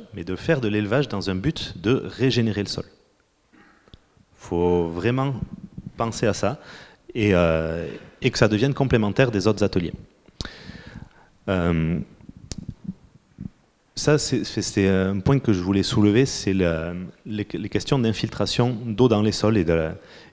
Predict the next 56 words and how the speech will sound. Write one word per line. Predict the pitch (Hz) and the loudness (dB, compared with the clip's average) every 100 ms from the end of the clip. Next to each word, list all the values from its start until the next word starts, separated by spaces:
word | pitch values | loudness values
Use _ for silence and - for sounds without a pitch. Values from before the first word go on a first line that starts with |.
| - | -10
et | 90 | -6
des | 90 | 0
taux | 151 | 4
d'infiltration | 127 104 117 - 107 - 135 123 | 4 2 -4 -2 -2 2 0 0
en | 92 | -2
fonction | 107 - 120 | -4 -2 0
de | |
la | 101 | 0
qualité | - 101 98 | 0 0 0
du | 98 95 | -2 -2
sol. | 85 - - _ _ - - _ _ _ _ - | -4 -6 -12 _ _ -20 -20 _ _ _ _ 0
C'est-à-dire | - 101 117 | 6 6 6
que | 95 | 4
des | 101 | 6
bons | 113 131 | 8 8
sols, | - 127 127 - | 6 4 2 2
on | 95 | 6
va | 98 | 6
pouvoir | - 110 104 | 6 4 4
infiltrer | 107 - 104 - 123 | 2 -2 -4 0 0
des | 98 | 0
grandes | 90 127 | 0 0
quantités | 117 107 - - | 0 -4 -2 0
d'eau, | 92 - - - - _ | 0 -2 -8 -20 -20 _
mais | - | 0
des | 107 | 4
bons | 110 120 | 6 6
sols, | - 151 | 8 6
c'est | - | 4
aussi | 104 - | 0 0
des | 107 | -2
sols | - 123 | 2 0
qui | - 98 | 0 -4
sont | - 95 | 0 0
riches | 92 117 - | 0 -4 -2
en | |
matière | 90 82 87 | -2 -2 -2
organique. | 92 82 - | -2 -2 -2
C'est-à-dire | 92 92 | -2 0
qu'il | 104 | 2
y | |
a | 92 | 4
le | 92 | 4
taux | - 113 | 2 2
d'argile, | 101 101 104 | 2 0 0
la | 92 | 0
battance, | 98 110 - | 0 -2 -6
il | 92 | -6
y | |
a | 85 | -6
plusieurs | 110 127 | -6 -6
facteurs | 98 - - | -6 -6 -6
qui | 90 | -4
jouent | 110 | -2
dans | 95 | 0
l'infiltration. | 92 104 - 90 - 135 | -2 -4 -6 -6 -4 -6